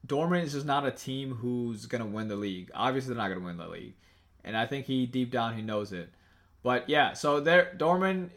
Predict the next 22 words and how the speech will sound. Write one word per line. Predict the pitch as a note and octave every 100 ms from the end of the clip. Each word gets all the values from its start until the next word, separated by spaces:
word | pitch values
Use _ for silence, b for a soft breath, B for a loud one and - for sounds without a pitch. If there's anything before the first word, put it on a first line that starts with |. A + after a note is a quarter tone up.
| -
is | C3+
doing | B2+ E3+ E3+
what | D#3+ D3+
Dortmund | D3+ C#3+ C#3
does. | B2 A#2+ A#2+ G#2+
They | A#2+
win | A#2 C#3
some | C#3 C#3+ C3
games, | B2+ B2 B2 A#2+
they |
lose | G#2+ B2 B2
some | A#2+
games, | A2 G#2 G#2 G#2 G#2
they | G2+
have | A2 G#2
amazing | A2+ A#2 C#3+ D3 C3
games, | B2 A2+ A2
they | A2
have | G2
shitty | G2 - D#3 D3+ C3
games. | A#2 A2 A2 G#2 - b b b b b - - -
Yeah, | F3+ D3+